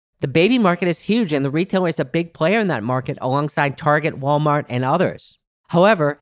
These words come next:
is that really the right thing to do? I think there's a serious argument to be made that instead you should keep <laughs> buybuy BABY and maybe jettison the rest. What went wrong here? That's obviously a more complex story.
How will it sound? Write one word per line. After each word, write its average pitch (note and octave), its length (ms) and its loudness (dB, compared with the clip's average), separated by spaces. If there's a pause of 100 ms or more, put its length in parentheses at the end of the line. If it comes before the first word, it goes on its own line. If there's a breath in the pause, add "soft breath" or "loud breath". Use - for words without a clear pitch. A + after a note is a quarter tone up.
is D#3+ 120 -2
that A3+ 200 2
really G#3+ 300 0
the F#3 100 0
right F3 240 0
thing G#3 180 0
to F3 80 2
do? E3+ 360 0 (340)
I B3 60 -14
think E4 180 -2
there's D#4 220 0
a G3 60 2
serious G#3+ 440 2
argument A3 440 0
to F#3+ 60 -8
be E3+ 100 2
made D#3+ 260 0
that D3+ 100 0
instead F3+ 480 0
you D#3+ 60 0
should - 260 -6
keep D4 260 -2
<laughs> - 0 -
buybuy C3+ 400 0
BABY C#3 360 2
and C3+ 100 0
maybe F3 220 2
jettison F3 480 0
the D3 80 0
rest. G3+ 500 -4 (320)
What C#4 180 4
went D#4+ 180 -2
wrong A3+ 300 2
here? A2 360 -6 (260)
That's - 240 -2
obviously A#3 400 2
a E3+ 60 4
more E3 260 2
complex F3+ 560 -2
story. F3 480 -2